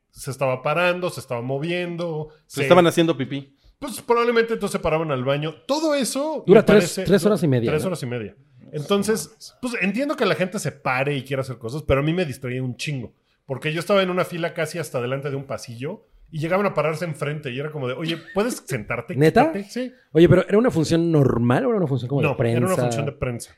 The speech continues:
Speaker 3: Güey, y se paraban y... Ah, la prensa
Speaker 1: Sí, sí, sí, sí.
Speaker 3: es deplorable. Ok.
Speaker 1: Entonces, si lo hubiera yo visto en mi casa, probablemente me lo hubiera yo pasado un poquito más chingón todavía.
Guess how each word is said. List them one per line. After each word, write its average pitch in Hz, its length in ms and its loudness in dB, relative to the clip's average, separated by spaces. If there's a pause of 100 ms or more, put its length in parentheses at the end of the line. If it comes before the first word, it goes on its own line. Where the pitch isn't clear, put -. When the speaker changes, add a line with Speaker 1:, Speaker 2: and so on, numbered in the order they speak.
Speaker 3:
Güey, 202 240 8
y 196 160 2
se 185 100 4
paraban 185 380 6
y... 202 120 4 (380)
Ah, - 220 -12 (640)
la 123 120 -16
prensa 147 520 2
Speaker 1:
Sí, 170 100 -4 (100)
sí, 170 140 -8
sí, 139 160 -8
sí. 127 100 -14
Speaker 3:
es 147 140 2
deplorable. 120 840 4
Ok. - 140 0
Speaker 1:
Entonces, 226 680 4
si - 200 -2
lo 196 120 6
hubiera 247 160 2
yo 247 120 -4
visto 240 240 -6
en 220 80 -4
mi 139 160 -8
casa, 208 440 -8
probablemente 196 480 2
me 160 80 0
lo 147 60 0
hubiera 156 200 0
yo 151 100 -2
pasado 147 360 -4
un 139 180 -8
poquito 143 420 -6
más 123 200 -6
chingón 117 400 -12
todavía. 120 340 -6